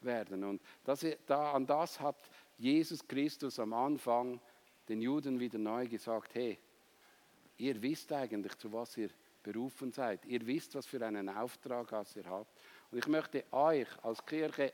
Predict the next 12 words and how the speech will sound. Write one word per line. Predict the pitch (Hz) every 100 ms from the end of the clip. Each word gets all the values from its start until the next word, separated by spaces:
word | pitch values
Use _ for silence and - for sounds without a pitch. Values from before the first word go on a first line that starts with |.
| -
herausfordern | 110 113 123 135 - 139 120 117
und | 107
sagen, | 127 120 98 - - - -
hey, | 135 113 - -
das | 151 165
ist | 113 -
unsere | 123 110 - 101 113
Aufgabe, | 135 - 156 139 117 104
ein | 95
Licht | 107 127 -
zu | -
sein. | 120 135 113 82